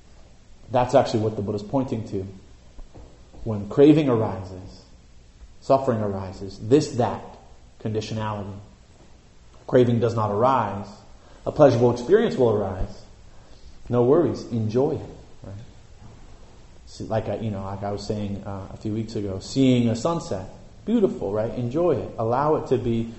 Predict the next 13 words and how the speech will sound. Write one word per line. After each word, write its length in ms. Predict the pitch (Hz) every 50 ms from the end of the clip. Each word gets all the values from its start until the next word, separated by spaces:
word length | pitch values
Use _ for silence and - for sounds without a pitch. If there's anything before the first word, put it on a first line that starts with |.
| - - -
what 200 | 117 123 120 120
it 120 | 120 123
is. 240 | 143 143 120 101 98 - - - - - - - - - - - - - - - - - - - - - - - - - - - - - - - - - - - - - - - - - - - - - - - - - - - - - - - - -
And 120 | 110 110
as 180 | 113 113 117 -
it 100 | 117 -
fades 720 | - - 160 151 135 107 104 101 107 107 - - - -
into 260 | - 117 107 - 110
darkness, 840 | 98 101 117 131 165 160 - - 98 98 101 113 - - - - - - - - - - - - - - - - - - - - - - - - 104 104 - - - - - - - - -
just 260 | - 104 - - - 110
letting 320 | 110 104 104 110 107 113
it 140 | 117 - 113
go. 400 | 113 117 131 123 104 - -